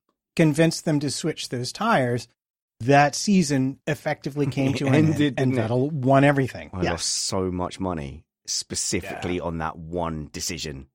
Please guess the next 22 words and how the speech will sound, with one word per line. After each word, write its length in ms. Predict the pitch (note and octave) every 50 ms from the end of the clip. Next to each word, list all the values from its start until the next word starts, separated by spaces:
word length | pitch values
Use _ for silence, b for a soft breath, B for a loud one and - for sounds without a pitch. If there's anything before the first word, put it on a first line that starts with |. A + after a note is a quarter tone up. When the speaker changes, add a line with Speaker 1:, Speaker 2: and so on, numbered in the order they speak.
| _ _ -
Speaker 2:
to 100 | - D#2
change 340 | - - F2+ E2+ D#2+ C#2+ D#2
that 160 | D2+ - -
tire 200 | D#2 D#2 D2+ D2
profile. 420 | - - - - - - E2 _ _ _ _ _ _ _ _ _ _ - A#3
Speaker 1:
And, 320 | A#3+ A#3+ A#3+ A#3 A3 - _ - - - _ -
and 300 | - A3 A3+ A#3 A#3 G3+
the, 120 | G3+ A3+ A3 A3 G3+ G#3+
this 340 | G3+ F#3 F#3 C#4+ C4 - -
is 160 | A3+ G#3 -
the 120 | - G#3
thing 520 | F#3 - - A#3 G#3+ G3+ F#3+ D3 B2+ B2 C3+ -
with 260 | - F#3+ G3+ - _ -
tires 520 | - E3 F3+ F#3 E3 C3 A#2+ A#2 A#2 -
and 220 | - E3 D3 D3 D3+
with 180 | D#3 D3+ -
the 100 | - D3+
way 180 | C#3+ D3+ D3 C#3+
they 140 | C3+ C#3+ B2
get 120 | C3 B2+
used. 280 | E3 F3 E3 D3 - - -
And 140 | F3 F3